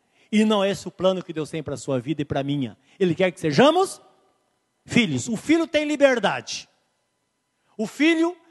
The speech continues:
é aquele que tem um acesso livre à presença do pai. Você que é filho, você sabe disso. Então, sua mãe tá fazendo almoço lá, sente aquele cheirinho gostoso. Você fala, "Puxa, quer ver o que ela tá fazendo?" Você já vai com um garfo, né? Abre a panela,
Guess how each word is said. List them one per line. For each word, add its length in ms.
é 120
aquele 500
que 180
tem 280
um 120
acesso 640
livre 480
à 60
presença 640
do 100
pai. 320
Você 200
que 100
é 60
filho, 200
você 160
sabe 240
disso. 380
Então, 320
sua 160
mãe 140
tá 100
fazendo 200
almoço 440
lá, 320
sente 240
aquele 180
cheirinho 420
gostoso. 640
Você 140
fala, 200
"Puxa, 160
quer 120
ver 60
o 60
que 140
ela 120
tá 140
fazendo?" 440
Você 60
já 60
vai 140
com 100
um 80
garfo, 400
né? 220
Abre 220
a 20
panela, 580